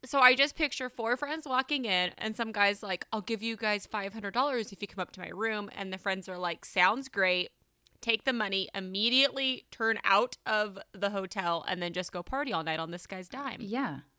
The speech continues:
Speaker 2: Yeah.
Speaker 1: Pretty awesome.
Speaker 2: No shade to the Days Inn in West Palm Beach, but I would just take that five hundred dollars and buy a suite at Oceanside, Oceanfront Hotel.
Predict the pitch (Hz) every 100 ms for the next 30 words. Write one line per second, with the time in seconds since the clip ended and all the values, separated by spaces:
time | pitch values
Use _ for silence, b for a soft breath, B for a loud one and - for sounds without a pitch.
0 | _ _ _ _ _ _ _ _ _ _
1 | _ _ _ - 226 247 262 247 269 262
2 | - - 254 247 294 - 294 302 269 240
3 | 208 214 202 196 202 269 170 127 226 -
4 | _ _ _ _ _ _ _ _ _ _
5 | 196 180 175 185 190 - 175 170 277 240
6 | - 165 - B B - 330 208 185 -
7 | 202 202 - 196 196 202 185 190 262 226
8 | 196 170 175 190 196 190 - 240 226 -
9 | - 160 170 - _ _ - 208 254 294
10 | 208 - 147 - _ _ _ 208 202 247
11 | 233 240 220 - 262 _ - 233 233 170